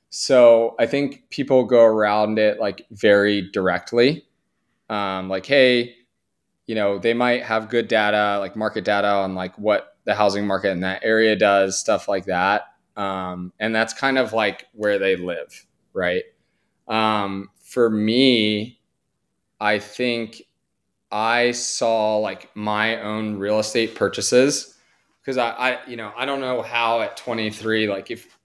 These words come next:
I was like, "I need to buy a house in Hawaii," but I did. Like, I don't, I don't know what inspired, how I found that, how I figured out the V A loan at that age. But I was like, I was, like, the only,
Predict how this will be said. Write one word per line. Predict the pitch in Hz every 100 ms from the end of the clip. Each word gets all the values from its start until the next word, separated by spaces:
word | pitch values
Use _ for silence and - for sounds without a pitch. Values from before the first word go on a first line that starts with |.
| _
I | 123 120
was | 110 104
like, | 104 -
"I | 113 110
need | 104
to | 95
buy | 101 98
a |
house | 90 92 90
in | 101
Hawaii," | 87 98 92 95 123 - -
but | 104 92 98
I | 98
did. | 92 87 101 120 _ -
Like, | 95 -
I | 101
don't, | 95 -
I | 107
don't | 110 101
know | 98
what | 87 95 98 98
inspired, | 95 - 101 95 92 92 95
how | 101 95
I | 95
found | - 104 101 98
that, | 95 98
how | 98
I | 92
figured | 101 98
out | 95 90
the |
V | 98 98
A | 92
loan | 90 92
at | 95
that | 95 92
age. | 92 95 110 -
But | 104
I | 95
was | 90
like, | 101 92 _ _ _ _ _ _
I | 113 131
was, | 147
like, | 175
the | 135 110
only, | 104 127 135 127 120 113 107 101 104